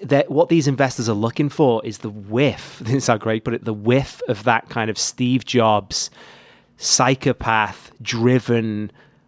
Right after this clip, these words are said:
entrepreneur who's gonna make something happen. They don't really care whether it's a woman or a man. They just want to be p-, in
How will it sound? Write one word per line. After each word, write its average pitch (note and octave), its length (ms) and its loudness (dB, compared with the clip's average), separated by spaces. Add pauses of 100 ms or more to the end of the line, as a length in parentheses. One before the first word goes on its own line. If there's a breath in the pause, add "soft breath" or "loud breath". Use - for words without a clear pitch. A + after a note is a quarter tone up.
(680 soft breath)
entrepreneur A2+ 760 0
who's G2+ 160 -4
gonna G#2+ 160 -2
make G#2+ 380 -6
something - 340 -8
happen. A#2 460 -4
They A2+ 100 -2
don't C3 180 -4
really C3 140 0
care B2 420 -4
whether A2+ 220 -4
it's A2+ 160 -6
a B2+ 40 0
woman A2 640 -4
or A2 140 -4
a G2+ 60 -4
man. A2 400 0
They G#2 100 -4
just C3 260 -6
want A2 480 2 (440 soft breath)
to - 120 -2
be G#2+ 120 -6
p-, - 240 -16
in B2+ 320 2